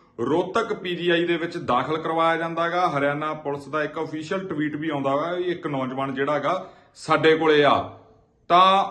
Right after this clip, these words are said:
ਉਸ ਨੂੰ ਲੈ ਕੇ ਉਹਨਾਂ ਦੇ ਪਿੰਡ ਦੇ ਸਰਪੰਚ ਕੁਲਵੰਤ ਸਿੰਘ ਦਾ ਇੱਕ ਵੱਡਾ ਬਿਆਨ ਆ ਚੁੱਕਿਆ ਗਾ। ਇਸ ਵੀਡੀਓ ਨੂੰ ਸਮਾਪਤ ਹੋਣ ਤੋਂ ਬਾਅਦ ਅਸੀਂ ਉਹ ਬਿਆਨ ਜਿਹੜਾ ਗਾ ਚਲਾਵਾਂਗੇ। ਅਖੀਰ ਦੇ ਵਿੱਚ ਉਹ ਤੁਸੀਂ ਬਿਆਨ ਸੁਣ ਲਿਓ।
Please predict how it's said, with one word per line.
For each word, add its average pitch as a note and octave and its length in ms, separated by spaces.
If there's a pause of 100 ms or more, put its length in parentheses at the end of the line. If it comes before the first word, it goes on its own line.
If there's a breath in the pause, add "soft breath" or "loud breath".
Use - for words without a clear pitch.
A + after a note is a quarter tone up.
(180)
ਉਸ F#3 200
ਨੂੰ A3 240
ਲੈ E3 220
ਕੇ F#3 400
ਉਹਨਾਂ F#3 300
ਦੇ F#3+ 100
ਪਿੰਡ F3 360
ਦੇ E3+ 180
ਸਰਪੰਚ D#3+ 720
ਕੁਲਵੰਤ D#3+ 580
ਸਿੰਘ E3 240
ਦਾ E3+ 80
ਇੱਕ E3 140
ਵੱਡਾ C#3 380
ਬਿਆਨ D#3+ 300
ਆ D#3 120
ਚੁੱਕਿਆ D#3 320
ਗਾ। F#3 320 (280 loud breath)
ਇਸ E3 160
ਵੀਡੀਓ F3 360
ਨੂੰ F#3+ 100
ਸਮਾਪਤ D3+ 440
ਹੋਣ D3+ 320
ਤੋਂ D#3+ 160
ਬਾਅਦ F3 280
ਅਸੀਂ E3+ 180
ਉਹ D#3+ 300
ਬਿਆਨ C3+ 340
ਜਿਹੜਾ D#3 240
ਗਾ D#3+ 160
ਚਲਾਵਾਂਗੇ। D3+ 580
ਅਖੀਰ E3 320
ਦੇ F3 140
ਵਿੱਚ D3 220
ਉਹ D#3+ 60
ਤੁਸੀਂ D#3+ 280
ਬਿਆਨ C#3 360
ਸੁਣ C#3+ 340
ਲਿਓ। F3 320